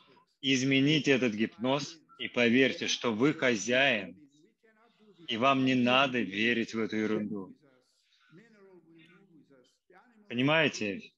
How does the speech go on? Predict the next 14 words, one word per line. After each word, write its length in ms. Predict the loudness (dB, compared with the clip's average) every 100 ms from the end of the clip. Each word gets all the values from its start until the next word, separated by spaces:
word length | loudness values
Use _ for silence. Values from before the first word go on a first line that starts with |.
| _ _
все 240 | -4 2
растения, 760 | 2 2 -2 0 2 4 2 0
все 220 | -2 -2
минералы, 760 | 0 0 0 2 4 2 0 -6
все 220 | -10 -10
животные 920 | -8 -6 -2 0 0 -4 -6 -6 -8 -16 _ _ _ -8
трансформируются 1000 | -6 -4 0 2 4 4 4 2 0 -4
вместе 380 | -6 -6 -6
с 160 | -8 -2
нами. 420 | 0 0 -2 -8 _ -20 -20 -20 -20 _ _ _ _ _ _ -20 _ _ -20 -20 _ _
Повторяйте 640 | -8 0 2 4 4 2 0
себе 300 | -2 0 2
новую 480 | 2 0 0 0 0
мантру, 680 | 2 0 0 -6 -8 -8